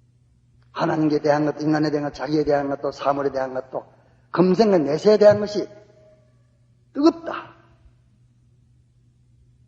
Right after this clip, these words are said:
그 말. 그 이거는 이거 일은 일이 그러니까 그에게 그 느끼는 것이 심각하고 거기에 대한, 어, 자기의 사생이,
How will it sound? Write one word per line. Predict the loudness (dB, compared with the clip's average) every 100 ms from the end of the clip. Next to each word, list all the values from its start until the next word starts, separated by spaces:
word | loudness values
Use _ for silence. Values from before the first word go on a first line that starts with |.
| _
그 | -6
말. | -4 -4 -6 -20 -20 _ _ _ _ _ _ _ _ _ _ _ _ 2
그 | 2 2
이거는 | 4 6 6
이거 | 2 -2
일은 | 0 0 2
일이 | 0 -2
그러니까 | -6 -8 -6 -2
그에게 | 0 2 0 -2 -10 -20 -20 -20 _ _ _
그 | 4 4 4 -2 -4
느끼는 | -2 2 4 6
것이 | 4 2
심각하고 | -4 -2 2 4 4 0 -6 0 0 0 -12 -20 -20 _ -20 -20 _ _ -2
거기에 | 2 4 4
대한, | 4 -2 -4 -8 -16 -20 _ -10
어, | -8 -8 -12 -18 -20 -20 _ _ _ -8
자기의 | -4 0 0
사생이, | -2 -6 -6 -4 -2 -4